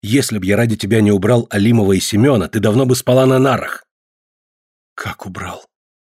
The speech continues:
прошептала Наташа. «Как надо!» «Я боюсь!» закричала она.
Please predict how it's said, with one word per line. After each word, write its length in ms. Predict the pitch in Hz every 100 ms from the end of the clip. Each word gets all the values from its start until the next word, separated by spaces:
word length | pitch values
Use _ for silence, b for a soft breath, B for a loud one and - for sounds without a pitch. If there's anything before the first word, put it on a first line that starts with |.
| -
прошептала 500 | 98 - - 87 76
Наташа. 480 | 78 - - - - _ _ _ -
«Как 260 | 101 104
надо!» 560 | 123 143 135 113 120 - _ _ _ _ _ _ _ _ -
«Я 240 | 104 110
боюсь!» 440 | 117 123 123 123 104
закричала 600 | 117 123 110 117 98 104
она. 300 | 104 104